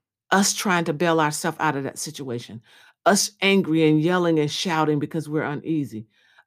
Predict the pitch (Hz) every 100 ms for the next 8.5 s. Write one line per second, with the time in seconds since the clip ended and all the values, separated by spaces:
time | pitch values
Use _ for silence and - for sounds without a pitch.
0 | - 196 - 175 180 185 170 151 - 165
1 | 147 - 160 175 151 156 127 165 147 143
2 | 135 143 135 131 117 110 - _ _ _
3 | - 196 196 - 165 190 180 165 160 185
4 | 165 - 165 165 156 156 143 147 143 -
5 | 135 127 - 123 - _ _ _ _ -
6 | 196 - 185 185 196 165 156 202 170 -
7 | 156 165 147 - - 156 147 151 139 131
8 | 123 - 147 117 120